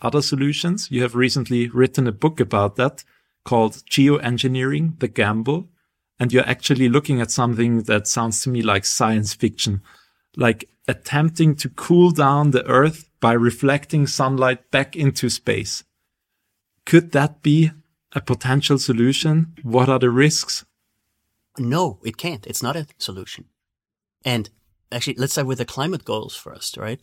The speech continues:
Speaker 2: So yes, we should limit emissions as much as possible.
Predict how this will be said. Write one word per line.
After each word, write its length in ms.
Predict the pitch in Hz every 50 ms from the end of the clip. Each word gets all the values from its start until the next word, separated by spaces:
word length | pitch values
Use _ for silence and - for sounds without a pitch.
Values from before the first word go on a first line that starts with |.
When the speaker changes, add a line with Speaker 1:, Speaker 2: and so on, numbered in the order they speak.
| _ _
Speaker 2:
So 260 | - - 123 104 101
yes, 440 | - 117 147 185 139 98 - - -
we 120 | 117 127 131
should 260 | - - 151 143 127
limit 340 | 123 123 135 135 135 120 123
emissions 640 | 120 117 131 127 - - 113 110 110 110 - - - _ _ -
as 360 | 120 113 113 107 104 - - - _ _ _ _ _
much 400 | - 113 117 117 156 214 - - -
as 200 | 117 120 - -
possible. 1000 | - - - - - 165 214 247 - - - 123 107 104 101 117 165 208 220